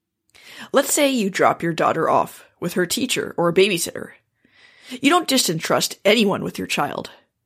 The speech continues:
You make sure they have the same values that you do, that they will treat them in an appropriate way.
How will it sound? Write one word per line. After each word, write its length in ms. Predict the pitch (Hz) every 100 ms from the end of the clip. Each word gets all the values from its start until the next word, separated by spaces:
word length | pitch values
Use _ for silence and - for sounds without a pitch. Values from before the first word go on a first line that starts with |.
| _
You 140 | 180
make 200 | 180 165
sure 220 | - 175 170
they 120 | 165
have 200 | 185 165
the 80 | 170
same 280 | 165 160
values 440 | 160 139 160 160 175
that 140 | 208
you 140 | 208 247
do, 240 | 147 - _ _ _ _ - -
that 100 | 170
they 120 | 175
will 100 | 190
treat 320 | 160 - 269 -
them 240 | 147 180
in 140 | - 175
an 100 | 165
appropriate 580 | 156 165 160 165 143
way. 380 | 180 202 - -